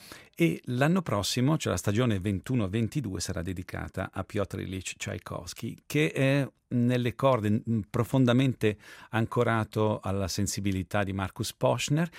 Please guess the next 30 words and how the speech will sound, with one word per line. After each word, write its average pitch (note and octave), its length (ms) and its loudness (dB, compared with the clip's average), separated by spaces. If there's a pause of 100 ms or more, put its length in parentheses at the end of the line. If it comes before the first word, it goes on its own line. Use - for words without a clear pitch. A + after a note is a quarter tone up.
(380)
il G#3 140 2
quale D3+ 260 2
tra C3+ 160 -2
l'altro C3+ 600 2
è A2+ 260 2
un A2+ 180 2
infaticabile G2+ 880 0
ricercatore G2 880 -6
e D#3 180 2
ha C3 80 4
trovato D3+ 520 2
delle G2+ 200 -2
partiture, G#2 600 -2
ad G2 120 -6
esempio G#2 340 -4
quelle G#2 160 -4
di F#2+ 160 -2
Wilhelm G#2+ 300 2
Mengelberg, G#2 800 0
che - 120 -10
è G2+ 80 -2
stato G#2 280 -2
uno G#2 120 0
dei F#2+ 260 -2
più G2 160 -4
grandi, G#2 380 0
più F2 120 -4
importanti G2+ 460 -4
direttori F#2+ 380 -2
d'orchestra G2+ 640 -4